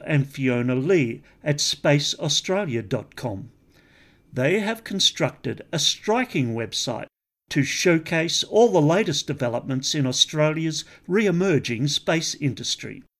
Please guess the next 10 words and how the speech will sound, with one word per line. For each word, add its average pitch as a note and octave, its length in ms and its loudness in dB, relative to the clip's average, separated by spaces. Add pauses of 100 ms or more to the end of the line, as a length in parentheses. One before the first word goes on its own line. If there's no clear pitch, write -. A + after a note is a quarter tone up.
(400)
plus D3+ 300 -2
the F3 80 2
very G#3 360 4
latest F#3 680 -2 (320)
in C3 400 0
astronomical C#3+ 640 4
research C#3+ 640 0
developments. - 800 -8 (400)
It's - 340 -4 (160)
very C#3 640 2